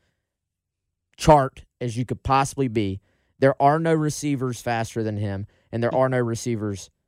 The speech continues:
bigger than him when you add in the fact that he's gonna be, like, two thirty when he arrives on campus. Um, Mazio, a little bit more of your normal S E C athlete, which is not an insult. It's just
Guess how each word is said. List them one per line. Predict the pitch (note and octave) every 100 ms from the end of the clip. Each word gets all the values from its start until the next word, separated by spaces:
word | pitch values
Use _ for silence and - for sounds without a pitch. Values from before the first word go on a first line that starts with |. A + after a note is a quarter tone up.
| _ _
bigger | B2 C3 B2+
than | A2+
him | A2+ A2
when | A2
you | A2+ A#2
add | A#2+ A#2
in | A#2 G#2+
the | G#2
fact | A2+ G#2+
that | A2
he's | G2+ G2
gonna | A2 G2+
be, | G2+ G2
like, | F2+ F2 _ _ _ _ _ _ _
two | D#3 C3+
thirty | - A#2+ A2 F#2+
when | F#2
he | G2+
arrives | G2 F#2+ F#2 F2+
on | F2 F2
campus. | D#2+ - - - _ _ _ _ -
Um, | G#2+ G#2+ G2+ G2 F2+ _ _ _ _ _ _ _ _ -
Mazio, | C3 A3 F3 E3 A#2 A2+ C#3+ _ _ _ _ _ _ _ _ _ _ -
a |
little | E3+ G#3+
bit | F#3 E3
more | D#3+ D3+ D3 -
of | C3+ A#2
your | C3 B2
normal | B2+ C#3+ E3 D3+ C#3
S | B2+ B2+ B2
E |
C | - B2
athlete, | A2 G2 - G2+
which | B2+ C3+
is | C3+
not | A#2 D3
an | C#3+
insult. | C3+ D#3 - F#2+ G#2 A#2+
It's | G#2+
just | B2+ A#2+